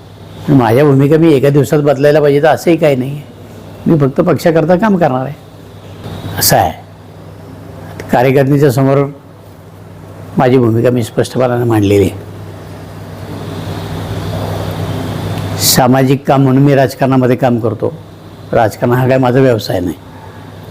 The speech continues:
उद्या एखादी गोष्ट माझ्या मनात आली, थांबायचं तर मी थांबवू शकतो.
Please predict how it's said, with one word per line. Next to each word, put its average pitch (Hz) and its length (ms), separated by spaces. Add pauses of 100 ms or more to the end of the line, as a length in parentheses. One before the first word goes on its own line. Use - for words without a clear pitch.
(240)
उद्या 135 160
एखादी 131 220
गोष्ट 135 240
माझ्या 139 240
मनात 135 300
आली, 110 240 (680)
थांबायचं 143 420
तर 165 40
मी 175 180
थांबवू 151 240
शकतो. - 360